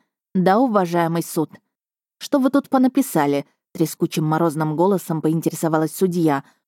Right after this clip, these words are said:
похлопав по стопке бумаг. Клиентка рядом судорожно вздохнула. Я же не дрогнула,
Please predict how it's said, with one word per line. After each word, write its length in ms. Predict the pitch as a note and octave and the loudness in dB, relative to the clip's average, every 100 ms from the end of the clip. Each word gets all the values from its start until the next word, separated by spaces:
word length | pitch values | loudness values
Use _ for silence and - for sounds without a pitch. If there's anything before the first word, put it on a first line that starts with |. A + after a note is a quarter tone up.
| _ - | _ -4
похлопав 520 | E3+ - D3+ D3+ - | -4 0 -2 -2 -4
по 120 | E3+ | -6
стопке 380 | - D#3 - D#3+ | -4 -8 -2 0
бумаг. 520 | D#3+ F3+ D3 - - _ _ _ _ _ _ _ _ | 2 2 0 -6 -20 _ _ _ _ _ _ _ _
Клиентка 640 | D3+ D3 D3 F#3 G#3+ E3 | -2 -2 0 0 -2 -4
рядом 320 | D3+ D#3+ G#3 | -2 0 0
судорожно 540 | G3 G3 F#3+ F#3 F#3 F#3 | 0 0 2 2 2 0
вздохнула. 800 | G3 F3+ G#3 - D3+ C3+ C3 - _ _ _ - | -2 -2 -2 -2 -4 -2 -4 -6 _ _ _ -4
Я 240 | A#3 C4 | 0 2
же 140 | C4 | 2
не 180 | B3 B3 | 4 2
дрогнула, 600 | G#3+ E3+ D3 C#3 C#3 C3+ | 2 0 -2 -4 -4 -6